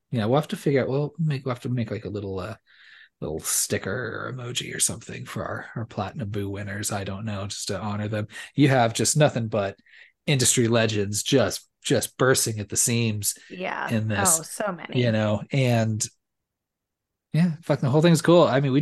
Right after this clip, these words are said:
Speaker 1: we talked plenty about how much we like this movie. So you wanna,
Speaker 2: Yeah.
Speaker 1: if you wanna hear about why I give this shit five boos,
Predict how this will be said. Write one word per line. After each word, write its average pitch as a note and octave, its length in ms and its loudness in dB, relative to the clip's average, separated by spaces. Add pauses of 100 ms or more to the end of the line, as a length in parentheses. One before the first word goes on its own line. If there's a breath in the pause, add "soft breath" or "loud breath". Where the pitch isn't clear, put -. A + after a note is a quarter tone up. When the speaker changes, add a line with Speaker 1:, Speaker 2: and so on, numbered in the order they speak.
(120)
Speaker 1:
we D3 100 0
talked D#3 320 2
plenty C3+ 340 0
about G#2 280 -2
how A#2 120 0
much G2+ 260 -6
we A2 100 2
like G#2 180 0
this G2 220 -4
movie. F2+ 300 -6
So F#2+ 320 -2 (420 loud breath)
you B2 280 4
wanna, A2+ 260 4
Speaker 2:
Yeah. - 300 -2
Speaker 1:
if - 120 -4
you D#3+ 80 6
wanna E3 200 6
hear D3+ 200 6
about C#3 240 6
why B2+ 160 2
I A#2+ 60 2
give B2+ 140 0
this B2 140 0
shit A#2+ 240 0
five A#2+ 320 0
boos, A#2+ 380 0